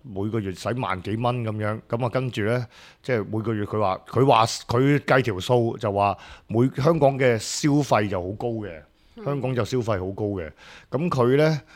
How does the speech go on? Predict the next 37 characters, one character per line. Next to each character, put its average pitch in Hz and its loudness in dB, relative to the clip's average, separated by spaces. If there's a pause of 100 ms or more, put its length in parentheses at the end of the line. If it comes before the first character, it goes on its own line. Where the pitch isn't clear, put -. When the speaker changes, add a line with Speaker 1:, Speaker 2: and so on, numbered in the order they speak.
(140)
Speaker 1:
就 92 -2 (1000)
消 - -2
費 135 4
呢， 147 4
就， 92 -2
呃， 90 -2 (220)
佢 - -6
話 107 0
每 101 -2
個 110 0
月 104 -2
呢， 120 2
就 95 -2
用 90 -8
萬 95 -2
幾 95 -2
蚊， 127 0 (680)
跟 139 0
住 113 -6
呢， 120 2
然 92 -6
後 95 -2
呢， 123 0 (340)
就 87 -4 (160)
大 95 -2
概 101 0
每 101 -4
個 104 0
月 95 -2
就 87 -4
可 113 2
以 110 0
剩 85 -6
到 104 0
五 101 -4
千 110 0
蚊。 117 0